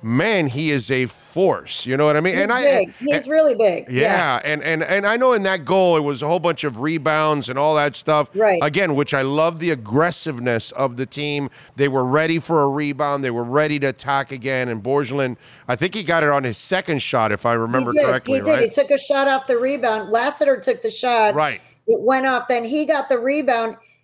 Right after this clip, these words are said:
Speaker 2: And then he shot it, and it was saved, and it came back out. And then on his second try, he made it.
Speaker 1: Right, right. And,
Speaker 2: Yeah.
Speaker 1: and, and so,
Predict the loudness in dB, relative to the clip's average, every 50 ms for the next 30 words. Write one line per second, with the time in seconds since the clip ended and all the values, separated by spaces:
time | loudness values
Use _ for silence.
0 | _ _ -2 0 2 2 0 0 -2 -4 -6 -4 -2 0 0 2 2 2 4 2
1 | 2 0 0 -4 0 0 0 0 0 -4 0 2 2 4 6 6 6 6 4 2
2 | 0 -2 -2 -4 -4 -6 -6 -6 -6 -4 -2 0 0 0 -2 -2 0 2 4 4
3 | 4 4 2 0 -4 -4 -2 -2 -2 -2 -2 -4 0 0 0 0 0 0 0 0
4 | 2 2 0 -2 -2 -4 -4 -2 0 2 2 0 0 -2 -2 -2 -2 -2 -4 -6
5 | -10 -10 -2 -2 0 0 0 -4 -10 _ _ -6 -6 -4 -4 -6 -12 _ -8 -8
6 | -6 -6 -4 0 0 0 0 0 -4 -8 -8 -8 -8 -8 -8 -2 0 0 2 0
7 | 0